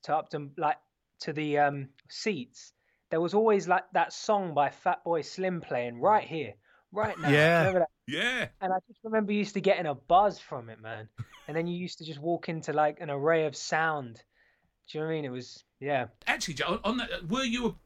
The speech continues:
Speaker 3: were you a footballer? Because I know, and, and, and John loved this, 'cause you two have got this uh, in common. You were a boxer from very young, but did you, did you like to kick a ball about as well?
Speaker 1: Yeah, kick the ball about when I was, like, really young, sort of, like, kick about.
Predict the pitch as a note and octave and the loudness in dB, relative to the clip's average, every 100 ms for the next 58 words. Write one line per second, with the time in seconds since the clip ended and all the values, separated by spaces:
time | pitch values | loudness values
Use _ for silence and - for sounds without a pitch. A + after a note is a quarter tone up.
0 | _ - F3 G#3+ F#3+ - A#3 - B2+ A2 | _ -2 0 2 0 0 0 2 2 2
1 | D#3+ F#3 F3 F3 B3 D3+ A#2+ A#2+ C#3 C3 | 0 0 2 2 0 0 0 -2 -4 0
2 | C3 A#2 E3+ D3+ A#2 - _ - A2 B2+ | 0 0 0 -2 -4 -10 _ -12 0 0
3 | A2 G2 - A2 - A#2+ A#2 G2+ A#2+ A#2 | 0 -4 -4 -4 -4 -2 0 -2 -4 -6
4 | - - - - _ A2 A#2 A2+ G#2+ C#3 | -8 -10 -18 -20 _ 0 0 0 -2 -2
5 | B2 D#2+ E2+ A#2+ D3+ C#3+ - G3+ - - | -2 -2 -6 -4 0 2 2 0 0 -6
6 | A#2 A2 G#2 F#2+ F2+ F#2 G#2 D#3+ D#3 F#3+ | -4 -4 -4 -4 -4 -4 -2 -2 0 -2
7 | G#3+ F3 - - F3+ F#3+ F#3+ F#3 - E3+ | -2 -8 -12 -4 0 2 0 0 -2 -2
8 | E3 G#3 G#3+ A#2 G2 F2 - C#3+ E2 - | 0 0 0 0 0 -2 -4 -2 -2 -8
9 | _ _ _ _ _ _ G3+ B3+ A#3 F#3+ | _ _ _ _ _ _ -2 2 2 0
10 | - E4 - F#3 A3+ G#3 G3+ G3 F3+ F3 | -6 -6 -4 0 4 6 6 4 2 2
11 | E3 D3 D3+ F3+ F3 D3+ D3 C3+ B2+ B2 | 2 0 -2 -2 -2 -2 -2 -4 -4 -8
12 | A#2 - D3 C3 C3 C3 - - - B2+ | -14 -12 -10 -4 0 -2 -2 -12 -8 -4
13 | A2+ G#2 G#2+ | -2 -2 -4